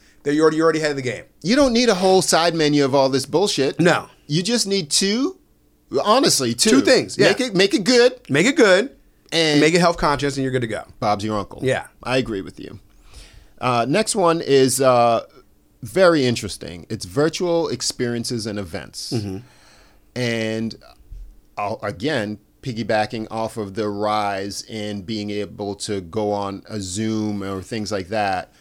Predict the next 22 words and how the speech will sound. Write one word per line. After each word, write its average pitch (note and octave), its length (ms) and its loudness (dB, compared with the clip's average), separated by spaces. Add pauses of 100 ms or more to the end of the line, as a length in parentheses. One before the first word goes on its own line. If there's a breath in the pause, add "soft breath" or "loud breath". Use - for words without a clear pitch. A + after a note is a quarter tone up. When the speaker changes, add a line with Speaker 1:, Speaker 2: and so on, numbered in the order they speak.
(400 soft breath)
Speaker 2:
uh, E2+ 480 -12 (280)
there A#2+ 320 -2
are A2+ 60 -2
several C3+ 800 -2
ways A2+ 840 0
that G#2 600 -2 (300)
you B2 280 -2
can A#2 260 -4
consume A#2 460 -2
knowledge. D3 340 0
Like G#2+ 200 -2
if G2+ 100 -10
you A#2 60 -4
think A#2 200 -8
of G2+ 100 -6
master G#2 360 -4
classes G2+ 460 -4
and, G2+ 180 -12
Speaker 1:
Mm-hmm. B2+ 320 -2
Speaker 2:
and G2 140 -2
whatever G#2+ 380 -2
else, D#3 260 0